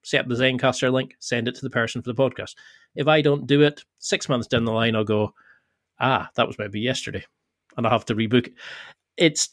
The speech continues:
just, once you make things into habit, it becomes life. It's so easy.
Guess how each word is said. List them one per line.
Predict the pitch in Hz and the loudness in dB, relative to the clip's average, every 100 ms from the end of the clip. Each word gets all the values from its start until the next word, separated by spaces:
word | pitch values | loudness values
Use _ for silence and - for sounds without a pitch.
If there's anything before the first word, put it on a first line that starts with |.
| 147 | -6
just, | 151 165 - - | 0 0 0 -6
once | 143 151 175 | 0 2 2
you | 202 | 2
make | 185 180 | 0 0
things | 190 175 | -4 -4
into | 170 160 | -2 0
habit, | 185 170 110 - _ - | 2 2 0 -4 _ -6
it | |
becomes | 139 143 147 127 | -6 -4 -4 -2
life. | 185 151 - - _ _ _ - | -2 -2 -6 -20 _ _ _ -4
It's | 131 | -2
so | - | 2
easy. | 147 185 117 | 2 4 0